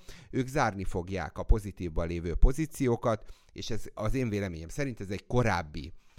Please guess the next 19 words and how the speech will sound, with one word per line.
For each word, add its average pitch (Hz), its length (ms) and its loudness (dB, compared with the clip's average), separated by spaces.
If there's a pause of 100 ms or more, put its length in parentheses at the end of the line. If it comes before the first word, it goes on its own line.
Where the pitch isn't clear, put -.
(160)
medvepiacot 92 920 -4
fog 90 180 -4
beindítani. 73 760 -4 (320)
Nagyon 151 400 0
kíváncsi 110 500 2
leszek, 113 380 2
hogy 107 140 2
a 101 60 -2
medvepiac 101 720 2
majd 87 320 -4
meddig 98 420 0
fog - 180 6
szakadni, 95 640 -2 (560)
hiszen 107 640 2 (320)
a, 101 200 -4 (160)
a 120 120 -4
nagy 147 380 0
intézményi 101 720 -2
befektetők, - 960 2